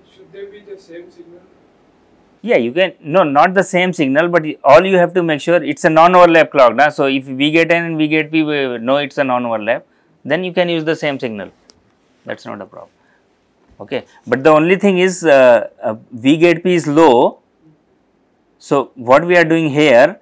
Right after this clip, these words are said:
Speaker 2: when you are turning on this, you are not sampling that, you, this sampling you are,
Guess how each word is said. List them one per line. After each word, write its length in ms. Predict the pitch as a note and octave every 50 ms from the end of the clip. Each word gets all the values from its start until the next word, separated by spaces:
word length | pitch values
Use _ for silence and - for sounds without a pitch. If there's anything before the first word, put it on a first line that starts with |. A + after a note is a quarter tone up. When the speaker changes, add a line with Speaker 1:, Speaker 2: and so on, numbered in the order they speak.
| _ _ _ _ _ _ _ _ _ _ _ - A#2 A#2 - _ _ _ _ _ _ _ _ _ _ _ -
Speaker 2:
when 260 | A#2 A2 A#2+ C#3 D#3
you 120 | F3 F3+ F#3
are 40 | E3
turning 320 | F3+ E3 D#3 D#3+ F3 F3+
on 240 | F3+ E3+ E3 D#3 C3+
this, 380 | C3+ F3+ F3 D3+ C3+ - -
you 120 | C#3 C3 C#3
are 40 | C#3+
not 220 | C#3 D3+ E3+ F3
sampling 460 | - - E3 D3 C3+ D3 D3 C#3+ C3 B2+
that, 220 | C3+ C3 A2+ G#2+
you, 160 | G#2 G#2+ A2+
this 280 | A2+ A2+ A#2+ B2 A#2+ -
sampling 420 | - B2+ B2 C#3 D#3 E3+ E3+ E3+
you 140 | E3 D3+ C#3
are, 260 | C3 C#3 F#3 B3+ -